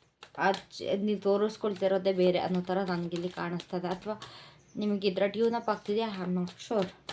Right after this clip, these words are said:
So, what's more? What's more? In ಕಾಂಟ್ಯಾಕ್ಟಲ್ಲಿರೋರ ಬಗ್ಗೆ ತಿಳಿಸ್ಕೊಡಿ, ಪ್ಲೀಸ್, ಪ್ಲೀಸ್. <clears throat> You did have options,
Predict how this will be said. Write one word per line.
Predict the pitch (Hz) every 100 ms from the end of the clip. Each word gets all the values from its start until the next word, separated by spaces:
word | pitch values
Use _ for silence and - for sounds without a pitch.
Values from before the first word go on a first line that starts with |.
| - _ _ - - - - -
So, | 208 214
what's | 214 214 - 226
more? | 180
What's | 180 196 - 185
more? | 175 - - - 180 - - - - - 196
In | 185
ಕಾಂಟ್ಯಾಕ್ಟಲ್ಲಿರೋರ | 208 185 196 202 196 180 180
ಬಗ್ಗೆ | 175 180 185
ತಿಳಿಸ್ಕೊಡಿ, | - - - - - -
ಪ್ಲೀಸ್, | - - - -
ಪ್ಲೀಸ್. | - - - - - - - - - - - _ _ _ _ _ _
<clears throat> | 240 - 220 175 123 - _ _ _ _ _ _ _ _ _ _ _ _ _ _ _ _ -
You | 233
did | 262
have | 285 277 - 202
options, | 196 - 214